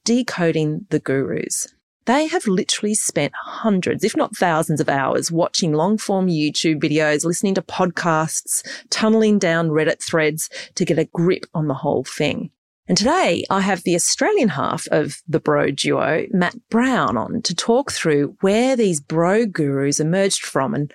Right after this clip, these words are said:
why now and what it all means and whether we should be worried. Matt is a professor at Central Queensland University where he does research on gambling addiction and delusional reasoning.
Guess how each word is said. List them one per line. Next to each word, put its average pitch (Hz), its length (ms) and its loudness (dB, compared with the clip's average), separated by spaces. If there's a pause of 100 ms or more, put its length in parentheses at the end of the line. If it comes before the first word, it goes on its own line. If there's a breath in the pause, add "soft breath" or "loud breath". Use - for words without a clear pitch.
(140 loud breath)
why 180 280 2
now 226 360 2
and 156 180 -2
what 214 160 2
it 285 160 2
all 233 140 4
means 220 420 4
and 202 240 2 (220 loud breath)
whether 254 560 2
we 208 200 2
should 277 320 2
be 160 140 2
worried. - 480 -2 (340)
Matt 247 260 2 (100)
is 262 160 2
a 302 40 2
professor 156 600 0
at - 100 -10
Central 175 300 0
Queensland 143 560 0
University 147 640 0
where 180 240 2
he 175 120 4
does 202 400 0
research 226 600 0
on 151 240 0
gambling 233 480 4
addiction 208 420 2
and 170 220 2
delusional 170 500 2
reasoning. 156 560 0